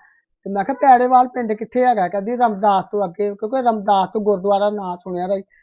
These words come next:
ਤੇ ਫਿਰ ਏਦਾਂ ਹੀ ਕਿਹਾ ਕਿ ਮੈਂ ਕਿਹਾ, "ਫਿਰ ਕਿਹਦੇ ਨਾਲ ਆਏ ਹੋ?" ਤੇ ਕਹਿੰਦੀ, "ਮੈਂ ਨਾ ਆਪਣੀਆਂ ਸਹੇਲੀਆਂ ਨਾਲ ਆਏ ਹਾਂ।" ਮੈਂ ਕਿਹਾ, "ਅੱਛਾ, ਅੱਛਾ, ਠੀਕ ਹੈ।" ਤੇ ਮੈਂ ਕਿਹਾ, "ਫਿਰ ਤੁਸੀਂ ਏਦਾਂ ਕਰੋ ਕਿ ਤੁਹਾਡੇ ਕੋਲ ਫੋਨ ਨੰਬਰ ਨਹੀਂ ਹੈਗਾ?" ਕਹਿੰਦੀ, "ਹੈਗਾ ਆ।" ਤੇ ਮੈਂ ਕਿਹਾ, "ਫਿਰ ਤੁਹਾਨੂੰ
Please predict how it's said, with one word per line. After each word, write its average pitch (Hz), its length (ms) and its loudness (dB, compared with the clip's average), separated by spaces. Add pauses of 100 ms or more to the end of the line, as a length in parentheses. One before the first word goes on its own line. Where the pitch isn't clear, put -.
(240)
ਤੇ 214 60 -4
ਫਿਰ 220 240 2
ਏਦਾਂ 202 240 0
ਹੀ 208 60 0
ਕਿਹਾ 202 200 -2
ਕਿ 202 100 -8
ਮੈਂ 196 180 -8
ਕਿਹਾ, 220 180 -4
"ਫਿਰ 226 260 -8
ਕਿਹਦੇ 240 240 -2
ਨਾਲ 277 220 6
ਆਏ 185 200 4
ਹੋ?" 160 100 -2 (440)
ਤੇ 190 60 -12
ਕਹਿੰਦੀ, 196 240 -4
"ਮੈਂ 202 320 -2
ਨਾ 208 60 -2
ਆਪਣੀਆਂ 202 300 -6
ਸਹੇਲੀਆਂ 185 440 -6
ਨਾਲ 165 120 -6
ਆਏ 156 200 -6
ਹਾਂ।" 151 60 -10
ਮੈਂ 160 160 -10
ਕਿਹਾ, 156 160 -10
"ਅੱਛਾ, 147 200 -14
ਅੱਛਾ, 139 220 -14
ਠੀਕ 143 440 -10
ਹੈ।" 143 60 -12 (400)
ਤੇ 185 60 -8
ਮੈਂ 180 160 -4
ਕਿਹਾ, 226 160 -6
"ਫਿਰ 190 420 -4
ਤੁਸੀਂ 185 320 -4
ਏਦਾਂ 175 200 -4
ਕਰੋ 185 200 -10
ਕਿ 220 140 -16
ਤੁਹਾਡੇ 196 220 -12
ਕੋਲ 170 160 -10
ਫੋਨ 170 280 -8
ਨੰਬਰ 170 240 -2
ਨਹੀਂ 254 140 -2
ਹੈਗਾ?" 202 200 -2 (540)
ਕਹਿੰਦੀ, 202 260 -2
"ਹੈਗਾ 220 300 2
ਆ।" 196 220 0
ਤੇ 196 120 -10
ਮੈਂ 190 180 -2
ਕਿਹਾ, 240 160 -4
"ਫਿਰ 262 120 0
ਤੁਹਾਨੂੰ 214 540 -2